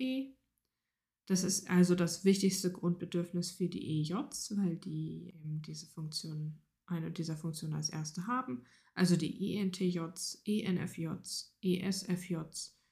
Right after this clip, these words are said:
und E S T Js. Und diese Menschen betrachten dann eben zuerst die Bedürfnisse anderer, also die Gründe oder die Werte anderer, und danach kommt das Selbst.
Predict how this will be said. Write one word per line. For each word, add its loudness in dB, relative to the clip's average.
und 0
E 4
S 0
T 0
Js. -2
Und 6
diese 10
Menschen 6
betrachten 2
dann 6
eben 8
zuerst 4
die 6
Bedürfnisse 4
anderer, 2
also 4
die -2
Gründe 6
oder 2
die -4
Werte -4
anderer, 2
und -2
danach -6
kommt -6
das -8
Selbst. -8